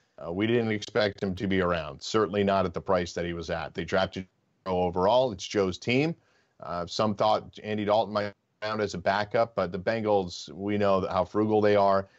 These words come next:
At that price, there's no way he's going to stay around. But what's interesting is what's happened in the betting market since that was announced this morning. I checked it right when it happened, and Andy Dalton on FanDuel was at plus five fifty to be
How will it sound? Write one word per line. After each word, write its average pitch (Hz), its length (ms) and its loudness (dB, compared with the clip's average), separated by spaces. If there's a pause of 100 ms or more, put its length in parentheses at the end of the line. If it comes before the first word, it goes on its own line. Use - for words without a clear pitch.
(120)
At 98 200 0
that 120 240 -2
price, 101 400 0
there's 87 220 -12
no 101 180 -2
way 95 220 0
he's 85 160 -8
going 87 160 -8
to 85 60 -8
stay 85 180 -8
around. 85 500 -2
But 90 120 0
what's 98 220 2
interesting 113 560 0
is 90 160 -4
what's 98 240 2
happened 104 340 0
in 104 140 -4
the 104 60 -2
betting 104 360 0
market 87 380 -2 (300)
since 127 280 0
that 104 160 2
was 98 140 -4
announced 95 420 -2
this 90 200 -10
morning. 107 300 0
I 82 80 -6
checked 113 340 -2
it 90 100 -8
right 98 300 0
when 113 180 -4
it 110 120 -8 (160)
happened, 135 340 -6 (440)
and 92 140 -4
Andy 110 240 0
Dalton 107 300 4
on 98 220 -2
FanDuel 101 640 -2
was 90 180 -4
at 90 280 0
plus 131 360 0 (120)
five 127 440 0
fifty 117 560 -4 (360)
to 107 120 0
be 104 560 2